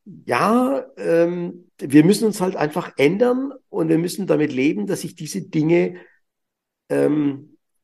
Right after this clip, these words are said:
ver-, verändern, entwickeln, äh, und wir müssen eigentlich damit umgehen können.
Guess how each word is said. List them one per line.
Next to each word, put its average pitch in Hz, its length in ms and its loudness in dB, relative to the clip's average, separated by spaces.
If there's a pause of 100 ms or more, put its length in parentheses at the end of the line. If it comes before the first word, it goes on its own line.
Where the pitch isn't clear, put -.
(380)
ver-, - 400 -6 (100)
verändern, 190 460 2
entwickeln, 262 680 -2 (560)
äh, 156 340 0
und 147 180 4
wir 202 120 8
müssen 214 220 4
eigentlich 139 260 -2
damit 131 260 -6
umgehen 131 500 0
können. 117 420 0